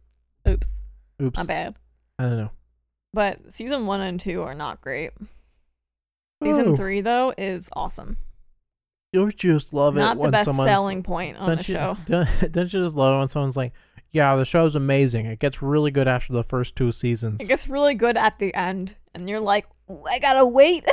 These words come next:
Speaker 1: <laughs> all this time?
Speaker 2: Ah.
Speaker 1: I gotta wait." Are you
Speaker 2: Man.
Speaker 1: serious?
Speaker 2: 'Cause, I mean, I mean, I've watched shows where I've been annoyed at the main character the entire time.
Speaker 1: Well, yeah.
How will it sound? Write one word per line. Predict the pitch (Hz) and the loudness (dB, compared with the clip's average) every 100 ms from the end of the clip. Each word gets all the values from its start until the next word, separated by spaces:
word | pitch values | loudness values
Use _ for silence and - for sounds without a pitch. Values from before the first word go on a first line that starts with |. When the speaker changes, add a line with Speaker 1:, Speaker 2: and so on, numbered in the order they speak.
| - - | 0 -2
Speaker 1:
<laughs> | 226 - | -2 0
all | 247 254 269 | 0 0 -2
this | 269 320 | -4 -4
time? | - 254 - 571 587 _ | -4 -4 -4 -6 -12 _
Speaker 2:
Ah. | 160 180 - _ _ _ _ | 0 0 -2 _ _ _ _
Speaker 1:
I | - | -6
gotta | 202 240 233 202 | 0 2 2 2
wait." | 190 233 - - _ _ _ _ _ _ - | 2 2 0 -8 _ _ _ _ _ _ -8
Are | 131 | -4
you | 123 | -2
Speaker 2:
Man. | 123 | -2
Speaker 1:
serious? | 208 220 254 - _ - | -4 -6 -8 -12 _ -4
Speaker 2:
'Cause, | 139 - | -4 -4
I | - | -2
mean, | 165 170 | -2 0
I | 170 | 0
mean, | 180 | 2
I've | 226 233 | 2 0
watched | 127 117 120 - - | 0 0 0 -4 -14
shows | - - 120 120 117 - - - _ _ _ - | -10 -4 -2 0 -4 -6 -16 -20 _ _ _ -6
where | 131 123 117 127 | -2 0 0 -2
I've | 120 | -2
been | 117 123 | 2 2
annoyed | 117 113 110 113 | 2 0 0 0
at | 110 | -2
the | |
main | 113 113 113 | -4 -4 -4
character | 113 110 - 127 | -4 -4 -2 -2
the | 120 | -2
entire | 110 123 113 110 | -2 -2 0 -2
time. | 110 104 107 117 - - | -4 -6 -6 -8 -12 -8
Speaker 1:
Well, | 262 | -6
yeah. | 226 196 196 | -4 -4 -6